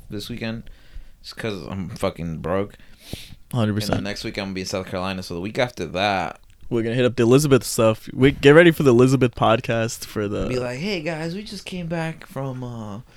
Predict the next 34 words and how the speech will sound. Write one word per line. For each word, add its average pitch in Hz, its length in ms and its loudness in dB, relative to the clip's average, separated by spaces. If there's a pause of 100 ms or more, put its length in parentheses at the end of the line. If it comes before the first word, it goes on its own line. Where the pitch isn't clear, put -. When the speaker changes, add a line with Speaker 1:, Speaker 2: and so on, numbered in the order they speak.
(120)
Speaker 2:
Bamboleo 123 760 -2
Speaker 1:
from 143 200 -8
Bamboleo 135 720 -6
Speaker 2:
lobby." 117 500 2 (500)
Speaker 1:
<laughs> 117 180 -14 (280)
Speaker 2:
Yeah, 139 180 10
we're 160 100 8
gonna 220 100 12
hit 226 100 12
up, 220 100 8
like, 170 180 8
at 139 100 6
least 147 520 2
three, 135 480 2
so - 120 -4
we 151 60 6
have 147 80 6
a 131 60 4
good 120 260 2
story. 117 460 2 (400)
'Cause - 80 -8
we 160 120 6
hit 381 100 6
a 123 180 6 (160)
good 160 160 8
amount 131 260 6
of 110 60 -2
places 120 340 0
in 107 80 -6
New 101 80 -8
York. 98 320 -8 (1700)
Speaker 1:
I 180 80 -8
probably, 269 640 -6
uh, 90 120 -16